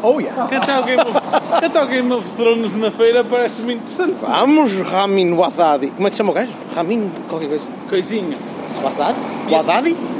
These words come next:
Speaker 2: Wassad.
Speaker 1: Bem, então, olha, ui!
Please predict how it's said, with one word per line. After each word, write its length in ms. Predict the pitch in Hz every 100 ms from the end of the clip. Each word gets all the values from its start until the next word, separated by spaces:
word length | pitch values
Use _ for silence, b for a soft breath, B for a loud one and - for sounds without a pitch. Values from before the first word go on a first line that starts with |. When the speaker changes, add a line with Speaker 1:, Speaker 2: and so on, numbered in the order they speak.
| - - - - - - - - 147
Speaker 2:
Wassad. 360 | 156 - 165 -
Speaker 1:
Bem, 120 | 196
então, 140 | 180 208
olha, 300 | 269 381 277 -
ui! 280 | 311 254